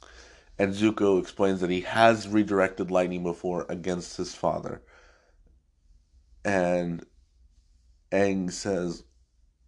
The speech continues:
"Well, how did it feel?" And then Zuko re-,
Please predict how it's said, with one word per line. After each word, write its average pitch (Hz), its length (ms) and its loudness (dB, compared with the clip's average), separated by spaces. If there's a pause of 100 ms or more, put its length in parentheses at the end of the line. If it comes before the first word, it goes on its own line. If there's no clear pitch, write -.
(180)
"Well, 95 180 0
how 101 220 2
did 98 120 0
it 85 80 -2
feel?" 98 560 0
And 98 160 -4
then 87 360 -4 (1080)
Zuko 95 580 2
re-, - 200 -18